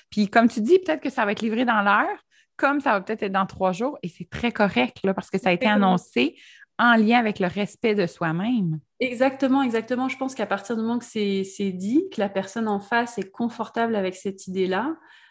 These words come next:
Speaker 2: ben, tout le monde y trouve son compte. Et ce qui est très drôle, c'est que finalement, ce que ça donne, et ce qui est merveilleux, c'est que parce, parce que moi, je m'autorise à rentrer dans, dans ce côté plus flexible, ben, les gens s'autorisent à le faire.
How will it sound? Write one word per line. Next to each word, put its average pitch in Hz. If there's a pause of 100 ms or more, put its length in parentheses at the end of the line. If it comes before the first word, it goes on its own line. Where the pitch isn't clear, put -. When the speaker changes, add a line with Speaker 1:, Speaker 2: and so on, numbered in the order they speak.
(120)
Speaker 2:
ben, 180
tout 214
le 214
monde 226
y 208
trouve 208
son 202
compte. 190
Et 208
ce 202
qui 226
est 226
très 285
drôle, 277
c'est 220
que -
finalement, 240
ce -
que 240
ça 214
donne, 208
et 190
ce -
qui -
est 190
merveilleux, 202 (340)
c'est -
que -
parce, - (320)
parce 302
que 277
moi, 226
je 233
m'autorise 226 (540)
à 196
rentrer 214
dans, 190
dans 185
ce -
côté 208
plus 214
flexible, 208 (380)
ben, 196
les 196
gens 226
s'autorisent 208
à 190
le 180
faire. 202